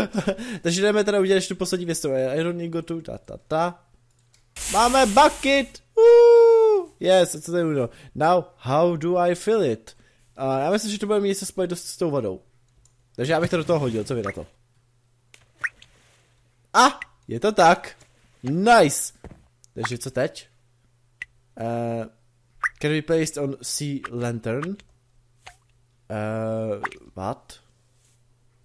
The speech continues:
Na co to máme pokládat, Kriste pane? Eh, dáme hint. Eh, there are three puzzles, no, aha, to jsme už měli dávno.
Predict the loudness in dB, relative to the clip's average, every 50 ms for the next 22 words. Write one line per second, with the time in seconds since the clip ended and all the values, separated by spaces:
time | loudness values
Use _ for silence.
0 | -20 -20 -18 -16 -16 -14 -14 -12 -10 -10 -10 -10 -12 -12 -8 -6 -6 -6 -8 -10
1 | -12 -14 -16 -16 -16 -14 -16 -14 -14 -14 -14 -14 -16 _ _ _ _ _ _ _
2 | _ _ _ _ -16 -12 -10 -8 -8 -8 -8 -6 -6 -6 -6 -6 -6 -6 -6 -8
3 | -8 -12 -16 -20 -20 _ _ _ _ _ _ _ _ _ _ _ _ _ _ _
4 | _ _ _ _ _ _ _ _ _ _ -12 -10 -10 -8 -8 -8 -8 -8 -8 -8
5 | -8 -8 -8 -8 -8 -8 -8 -8 -8 -8 -8 -8 -8 -8 -8 -8 -8 -10 -10 -12
6 | -12 -14 -16 -18 _ _ _ _ _ _ _ _ _ _ _ -12 -10 -8 -6 -6
7 | -4 -4 -4 -4 -4 -4 -6 -8 -10 -14 -20 -12 -4 -2 0 2 2 0 0 -2
8 | -4 -6 -8 -6 -4 -4 -4 -6 -8 -8 -8 -8 -6 -6 -6 -6 -6 -8 -10 -12
9 | -12 -12 -12 -12 -10 -10 -8 -8 -6 -6 -6 -6 -8 -8 -10 -10